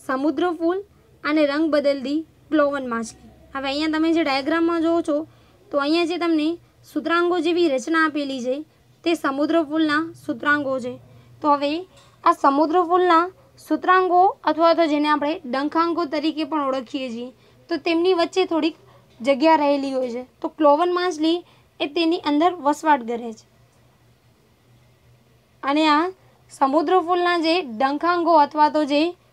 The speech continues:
સૂત્રાંગો છે તેમની અંદર કેટલીક ડંખાંગિકાઓ હાજર હોય છે. તો આ ડંખાંગિકાઓને લીધે શું થાય છે? તો જે ક્લોવન માછલી છે તેને જે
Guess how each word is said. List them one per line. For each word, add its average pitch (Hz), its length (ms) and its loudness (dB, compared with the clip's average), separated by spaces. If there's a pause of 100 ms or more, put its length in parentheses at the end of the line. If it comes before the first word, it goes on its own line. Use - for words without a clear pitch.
(100)
સૂત્રાંગો 349 720 0
છે 330 240 -2 (400)
તેમની 320 320 2
અંદર 320 220 0
કેટલીક 294 320 -2 (100)
ડંખાંગિકાઓ 294 840 2
હાજર 262 360 0
હોય 269 200 0
છે. 254 180 -8 (320)
તો 311 120 -4
આ 339 140 8
ડંખાંગિકાઓને 349 960 2
લીધે 349 280 2
શું 370 180 -2
થાય 277 240 -2
છે? 269 200 -6 (460)
તો 311 100 0
જે 320 160 0
ક્લોવન 311 460 4
માછલી 349 440 0
છે 311 260 0 (360)
તેને 320 300 2
જે 311 260 0